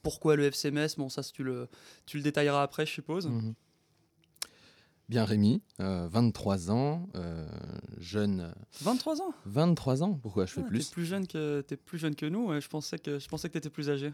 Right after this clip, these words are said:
Speaker 2: Ouais, ouais, c'est pour ça, c'est la, la maturité,
Speaker 1: Y a
Speaker 2: hein.
Speaker 1: pas d'âge pour supporter le F C Metz.
Speaker 2: Oh, mon Dieu, mon Dieu, à qui le dis-tu ? Non, je, en plus, j'ai commencé vers mes, mes quatre cinq ans, donc c'est allé vite. Euh, je suis né et j'ai grandi, euh, dans une petite ville qui s'appelle Florange, que vous connaissez peut-être, euh,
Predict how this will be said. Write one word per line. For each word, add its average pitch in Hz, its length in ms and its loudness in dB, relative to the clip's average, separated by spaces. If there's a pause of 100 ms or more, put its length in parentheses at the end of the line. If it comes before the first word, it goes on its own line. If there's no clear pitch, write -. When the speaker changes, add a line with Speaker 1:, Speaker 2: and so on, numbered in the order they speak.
(340)
Speaker 2:
Ouais, 82 60 -8
ouais, 78 420 -6
c'est - 120 -12
pour 87 120 -14
ça, - 160 -14
c'est - 120 -12
la, 82 60 -10 (160)
la 92 60 -8
maturité, 90 600 -2
Speaker 1:
Y 85 140 -2
a 147 40 0
Speaker 2:
hein. - 20 -4
Speaker 1:
pas 151 160 2
d'âge 151 240 2
pour 151 140 -10
supporter - 340 -10
le 139 100 -8
F 139 60 -12
C - 140 -12
Metz. 147 320 -12
Speaker 2:
Oh, - 80 -6 (120)
mon 90 140 -2
Dieu, 87 260 -2 (120)
mon 98 240 2
Dieu, 87 180 0
à 85 80 -2
qui - 120 -4
le 95 60 0
dis-tu ? 95 240 0
Non, 131 220 4
je, - 120 -8
en 90 100 -4
plus, 120 160 -6
j'ai 87 100 -6
commencé 82 380 -4
vers 85 140 -4
mes, 87 220 -6
mes 95 120 -4
quatre - 180 -2
cinq - 240 -4
ans, 139 80 0
donc 107 140 -2
c'est 87 100 -2
allé 90 100 2
vite. 107 160 0 (560)
Euh, 95 520 4
je 87 100 -2
suis 104 180 2
né 123 140 12
et 113 60 10
j'ai 104 100 6
grandi, 101 460 4
euh, 90 160 4
dans 90 160 2
une 90 160 2
petite 92 160 -2
ville 104 120 6
qui 101 80 -4
s'appelle 85 200 0
Florange, 110 480 4
que - 100 -12
vous 80 60 -8
connaissez - 300 -4
peut-être, - 400 -10
euh, - 240 -12